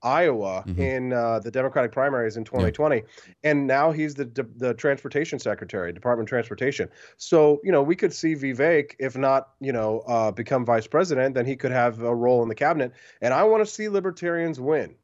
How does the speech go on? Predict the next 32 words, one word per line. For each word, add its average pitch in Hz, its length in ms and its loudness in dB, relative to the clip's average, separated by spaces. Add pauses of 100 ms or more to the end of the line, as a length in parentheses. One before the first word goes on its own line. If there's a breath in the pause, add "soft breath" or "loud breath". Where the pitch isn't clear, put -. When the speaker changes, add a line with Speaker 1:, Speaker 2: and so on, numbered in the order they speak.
Speaker 1:
I 131 80 0
wanna 190 240 4
Speaker 2:
Mm-hmm. 180 100 -8
Speaker 1:
see 180 160 -6
libertarians, 160 680 -2
people 151 240 -2
who 117 140 -2
have 135 220 2
my 147 340 2
ideas, 175 680 0 (500 soft breath)
taking 147 420 -4
positions 170 760 0
where 135 160 2
they 135 160 2
can 139 160 -2
influence 135 600 0
policy 127 560 2
and 117 100 -4
power. 113 340 0 (260 loud breath)
So - 200 0
that's 143 320 2
why 139 460 4
I 117 120 -2
think 135 260 -6
that 123 140 -4
the 120 80 -6
race 131 280 -2
for 135 100 -8
second 127 420 -4
place 151 520 -2
matters, 113 760 -2
Speaker 2:
Mm-hmm. 92 200 -4